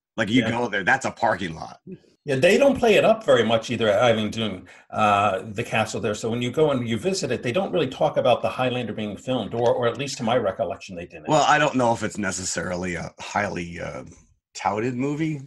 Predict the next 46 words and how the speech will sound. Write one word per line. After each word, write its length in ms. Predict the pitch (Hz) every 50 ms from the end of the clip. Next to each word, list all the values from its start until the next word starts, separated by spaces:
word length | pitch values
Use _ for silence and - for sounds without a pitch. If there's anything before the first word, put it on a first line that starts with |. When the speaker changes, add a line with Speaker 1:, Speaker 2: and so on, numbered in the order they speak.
| -
Speaker 1:
I 140 | - 110 104
mean, 240 | 110 110 104 104 104
it, 320 | - - 127 127 127 -
it 160 | - 139 135 -
does 240 | 135 131 135 120
have 300 | 101 120 120 123 123 107
its 420 | 113 107 82 - - - - - _ _ - - - - - -
cult. 300 | - - 120 123 120 - _ _
I 80 | - 117
mean, 180 | 113 120 120 117
it, 120 | - -
listen, 360 | 151 165 151 110 101 87 - - - - - -
it 80 | 110 123
spawned 600 | 123 - - 139 139 139 135 131 123 120 117 - - _ _ -
two 160 | - 170 165
sequels 600 | 156 - 165 156 143 - 147 143 143 139 123 113
and 440 | 123 - 127 127 120 117 117 110 110
a 60 | 107
television 500 | 104 - 160 151 131 110 104 104 90 95
show 240 | 95 - 113 107 104
that 120 | 98 92 80
ran 200 | 101 107 104 101
for, 300 | - 104 101 95 95 -
I 80 | 92
don't 160 | 104 104 90 80
know, 140 | 80 82
six 300 | 85 - - 120 127 -
or 60 | 95 101
seven 300 | - 113 113 95 69 -
seasons. 580 | - - 123 135 - - 78 76 71 - - _
Not 200 | - 110 107 107
that 100 | - 110
I 60 | 98 95
watched 300 | 95 95 92 90 - -
the 80 | 85
T 160 | - - 90
V 140 | 82 82 90
show 280 | 85 - - - 90 87 85 - _ _ _ _ _ _ _ _ _ _ -
or 180 | 139 139 110
cared 340 | - - - 123 120 117 104
about 280 | 90 80 95 92 90 -
the 80 | 95
sequels, 420 | 92 - 98 92 82 - - 85 78
by 180 | 87 85 85
the 120 | 85 85 80
way. 240 | 80 78 - -